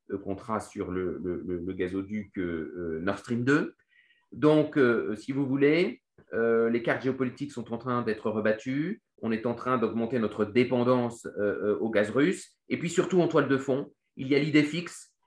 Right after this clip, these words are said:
de la transition énergétique. On ne sait pas trop ce qu'on met dedans. Euh, l'économiste, euh, mon confrère, euh, Philippe Erlin vient de sortir, euh, un rapport, euh, très intéressant, euh, via l'in-, l'in-, l'Institut Thomas More, je crois, euh, qui s'intitule Quand c'est l'économie,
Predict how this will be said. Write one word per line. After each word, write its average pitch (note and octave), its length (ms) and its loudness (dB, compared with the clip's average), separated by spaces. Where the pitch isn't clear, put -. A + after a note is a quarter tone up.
de B2 100 2
la A#2+ 120 6
transition C#3 540 0
énergétique. C3 580 2
On A#2 60 -6
ne A#2 40 -8
sait A2 100 -4
pas A#2 120 0
trop D#3 180 0
ce D#3 60 -2
qu'on D#3 100 0
met D#3 140 2
dedans. D3+ 400 0
Euh, A2 260 2
l'économiste, C3 720 -2
euh, G2 640 -2
mon A2 120 -4
confrère, A2+ 480 -4
euh, G2+ 220 0
Philippe A#2 300 -4
Erlin B2 340 2
vient A2 180 -2
de G#2+ 100 -4
sortir, A#2 640 -6
euh, G#2 220 2
un A#2 100 6
rapport, A#2+ 560 4
euh, F#2+ 220 -2
très B2+ 240 -2
intéressant, B2 760 -2
euh, C2 200 -10
via G#2+ 160 -2
l'in-, A2+ 240 -4
l'in-, G2+ 420 -6
l'Institut G#2+ 420 -10
Thomas A2+ 300 0
More, B2 160 -4
je A2 80 -6
crois, C#3+ 380 -6
euh, G2 400 2
qui - 100 -20
s'intitule G#2+ 640 -2
Quand A#2 120 -2
c'est B2+ 160 4
l'économie, A#2 580 0